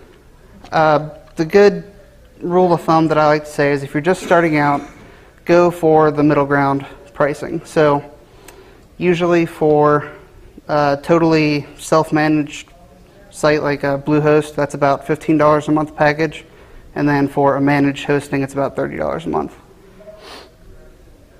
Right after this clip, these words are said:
And then, um, this is the only time I'll say this, but don't trust Google.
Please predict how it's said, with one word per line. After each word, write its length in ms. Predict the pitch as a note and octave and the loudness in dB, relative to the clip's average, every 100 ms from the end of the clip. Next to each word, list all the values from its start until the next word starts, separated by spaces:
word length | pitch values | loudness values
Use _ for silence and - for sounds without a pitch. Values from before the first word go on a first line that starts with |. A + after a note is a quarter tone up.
| - _ - B3 - - - | -20 _ -20 -20 -20 -20 -18
And 260 | - D#3 D3 | -6 0 2
then, 160 | D3 | 2
um, 320 | C#3+ C#3 C#3 D3+ - - - - - _ - - - | 0 -2 -6 -10 -16 -20 -20 -20 -20 _ -20 -20 -10
this 240 | E3+ - | -10 -8
is 260 | D#3+ D3+ - - - - _ - - - - - - - - E3+ | -10 -10 -16 -20 -20 -20 _ -20 -20 -20 -20 -20 -20 -20 -20 -6
the 160 | E3 | 0
only 180 | G3 G3 | 2 2
time 240 | F#3+ F#3 | 2 2
I'll 60 | D#3+ | 2
say 200 | D#3 D#3+ | 2 2
this, 200 | D#3+ D#3+ | 2 -2
but 200 | - D3 | -8 -4
don't 260 | E3 G3 - | 0 0 2
trust 340 | F#3 F3 - | 0 0 -2
Google. 320 | E3 - - | -6 -6 -12